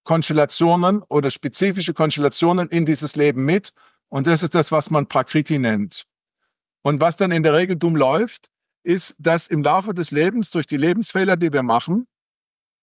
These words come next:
diese Urstruktur überlagert wird, auch durch die Eindrücke und Traumata, die wir erleben,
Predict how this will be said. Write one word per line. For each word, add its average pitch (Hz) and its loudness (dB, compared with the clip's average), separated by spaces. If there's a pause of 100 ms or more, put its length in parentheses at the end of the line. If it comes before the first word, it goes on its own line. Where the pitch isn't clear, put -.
(440)
diese 170 -2
Urstruktur 202 0
überlagert 165 2
wird, 123 -4 (680)
auch 127 2
durch 151 -2
die 170 2
Eindrücke 175 0
und 131 -6
Traumata, 180 0
die 131 -4
wir 117 -6
erleben, 117 -4